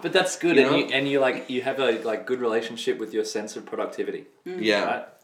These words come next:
Speaker 1: And you're able to, like, accommodate to what, you know, what mood you're in.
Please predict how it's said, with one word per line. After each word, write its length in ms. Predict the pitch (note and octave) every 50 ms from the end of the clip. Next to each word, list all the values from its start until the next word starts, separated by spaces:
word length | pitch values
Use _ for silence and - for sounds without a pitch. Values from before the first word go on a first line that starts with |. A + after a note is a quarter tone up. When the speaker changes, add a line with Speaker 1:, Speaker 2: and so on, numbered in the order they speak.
| _ _ _ -
Speaker 1:
And 140 | A2 G#2 G#2
you're 120 | G#2+ G#2+
able 260 | A2 A2+ A2+ A2+ A2+ A#2
to, 500 | - - A#2 A2+ A2 A2 A2 A2 G#2 - - _ _ -
like, 300 | A2 A2+ G#2+ G2+ - - - - _ _ _ _ _ _ _ _ _ _ _ _ _ _ _
accommodate 500 | - - - A2+ A2 A2 G#2 G2 F2+ - -
to 180 | - G#2+ G2
what, 300 | F#2 F#2+ G2+ - - - - - _ _ _
you 80 | G#2+ G2+
know, 120 | F#2 F2+ F2+
what 220 | F#2+ G#2 - -
mood 380 | G2+ G2 G2 G2+ G#2+ A2+ A2+ A2
you're 140 | G2 F#2+ F2
in. 60 | -